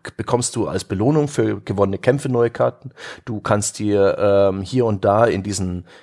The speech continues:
Einkaufs-, in dieser Einkaufs- und Power-Up-Phase, wo du eben eins von beiden Gleisen wählst, eher dir neue Karten und Einheiten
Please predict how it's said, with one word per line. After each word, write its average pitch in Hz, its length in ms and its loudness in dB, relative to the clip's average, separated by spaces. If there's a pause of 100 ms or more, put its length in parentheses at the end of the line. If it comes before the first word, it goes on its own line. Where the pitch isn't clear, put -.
(720)
Einkaufs-, 123 640 2
in 107 100 -6
dieser 98 180 0
Einkaufs- 117 440 0
und 95 120 -6
Power-Up-Phase, 113 800 0
wo 107 60 -2
du 107 80 0
eben 95 200 -2
eins 110 300 2
von 101 200 -2
beiden 95 340 0
Gleisen 113 400 2
wählst, 117 380 2
eher 107 220 2
dir 104 220 -4
neue 104 300 2
Karten - 320 -6
und 101 100 -2
Einheiten 107 640 0